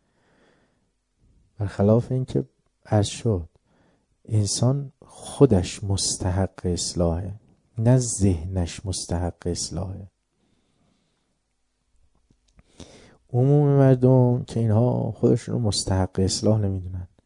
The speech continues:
یه دسته ای بالاتر از عموم مردم هستن، اینا خودشون رو مستحق اصلاح می‌دونن،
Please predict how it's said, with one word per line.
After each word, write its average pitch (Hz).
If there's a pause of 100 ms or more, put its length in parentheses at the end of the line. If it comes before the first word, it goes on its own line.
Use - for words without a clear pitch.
(540)
یه 120
دسته 113
ای 131
بالاتر 98
از 98
عموم 95
مردم 92
هستن، 95
اینا 123
خودشون 131
رو 123
مستحق 98
اصلاح 107
می‌دونن، 92